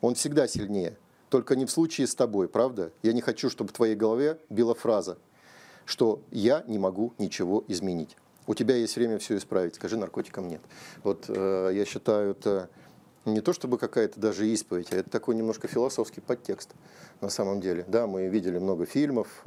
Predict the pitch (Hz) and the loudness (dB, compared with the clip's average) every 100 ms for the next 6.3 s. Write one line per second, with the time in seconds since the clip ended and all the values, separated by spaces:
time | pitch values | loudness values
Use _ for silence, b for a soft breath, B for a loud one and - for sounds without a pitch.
0 | - - - 95 87 - 104 95 87 - | -10 -8 -4 -2 -2 0 0 0 -2 -6
1 | 87 - 87 92 92 87 85 92 85 85 | -8 -6 -4 0 0 0 0 0 -2 -2
2 | 90 - - 101 87 82 98 92 - 120 | -4 -4 0 0 -2 -6 -4 -4 0 0
3 | 101 92 95 87 - 92 95 92 101 90 | 2 -2 -2 -4 -4 -4 -4 -2 -2 -2
4 | - 143 131 - B B B B 98 92 | 0 0 0 -6 B B B B -2 -2
5 | 85 - - 95 95 87 120 - 147 - | -2 -8 -8 -4 -4 0 0 2 0 2
6 | 120 - | 0 -2